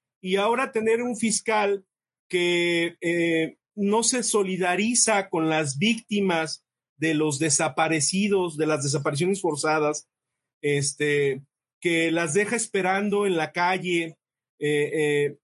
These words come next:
esa falta de sensibilidad en alguien que es el abogado del Estado,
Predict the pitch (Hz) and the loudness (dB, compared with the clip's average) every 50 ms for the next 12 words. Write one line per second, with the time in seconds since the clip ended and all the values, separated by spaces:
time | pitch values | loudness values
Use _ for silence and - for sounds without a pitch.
0 | _ - 196 190 - 233 226 220 214 208 - 233 226 208 190 175 - - 175 170 | _ -2 -2 0 0 -2 -2 -2 -2 -2 -2 -2 0 0 0 0 0 0 0 0
1 | 160 - - 185 156 160 165 156 165 165 147 170 170 170 180 190 190 - _ _ | 0 0 0 0 0 0 0 0 -2 -2 -2 0 0 0 -2 -4 -6 -12 _ _
2 | _ _ _ _ _ _ _ - 170 175 180 190 208 220 233 240 208 170 196 185 | _ _ _ _ _ _ _ -4 -4 -2 0 2 2 2 0 0 -2 0 0 0
3 | 180 156 135 202 226 233 - 254 233 220 196 175 175 151 208 226 247 247 240 220 | 0 0 -2 0 0 2 2 4 2 2 2 2 0 0 2 2 2 2 0 0
4 | 190 175 175 - - - 220 220 233 254 254 240 226 214 185 - | 0 0 -2 -2 -2 0 2 2 2 2 2 2 2 0 0 -4